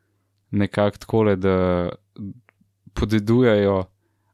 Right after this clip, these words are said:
avto, ki je bil najslabši, eh, prejšnjo sezono, oziroma ekipo, ki je bila najslabša prejšnjo sezono, dobijo noter dirkače iz F dva, da se kali nov talent,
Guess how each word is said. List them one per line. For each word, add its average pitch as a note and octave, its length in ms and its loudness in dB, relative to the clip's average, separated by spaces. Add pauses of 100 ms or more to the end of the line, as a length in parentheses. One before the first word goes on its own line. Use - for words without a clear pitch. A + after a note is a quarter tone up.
avto, G#2+ 440 0
ki - 140 -6
je G2+ 40 -2
bil G2+ 180 -2
najslabši, G#2 880 0
eh, F#2 1400 -4 (280)
prejšnjo G#2+ 420 -2
sezono, G2+ 480 -2
oziroma F#2+ 520 -4
ekipo, F#2+ 440 -8
ki - 100 -8
je G2 60 -2
bila F#2+ 240 -2
najslabša G2 580 -4
prejšnjo G#2 380 -4
sezono, G2+ 560 -2 (480)
dobijo G2+ 440 0
noter G2+ 480 0
dirkače G2 640 -2
iz F#2 120 -4
F G2+ 180 0
dva, G2+ 240 -2 (260)
da G#2 260 -6
se G2 300 -6 (640)
kali G#2 600 -2
nov A2+ 380 0
talent, A2 640 -2